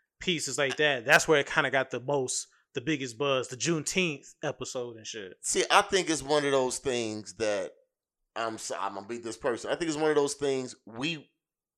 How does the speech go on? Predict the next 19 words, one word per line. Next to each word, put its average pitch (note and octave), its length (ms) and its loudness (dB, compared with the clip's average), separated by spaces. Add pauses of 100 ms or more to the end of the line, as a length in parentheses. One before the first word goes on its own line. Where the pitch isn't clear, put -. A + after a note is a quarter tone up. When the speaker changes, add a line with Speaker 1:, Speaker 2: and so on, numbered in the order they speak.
(300)
Speaker 2:
a A2+ 60 2
lot C#3 220 4
of C#3 80 -2
us C#3 80 -2
black C3+ 320 2
people A#2+ 260 -8
want B2+ 240 0
something C#3 320 -2
to A#2+ 60 -4
call B2+ 300 0
our B2 160 0
own. C3 380 0
So - 220 -6
even C3+ 260 -4
if C3 120 -6
it's B2 120 -4
not B2+ 180 -2
the G2+ 80 -4
best, B2 520 0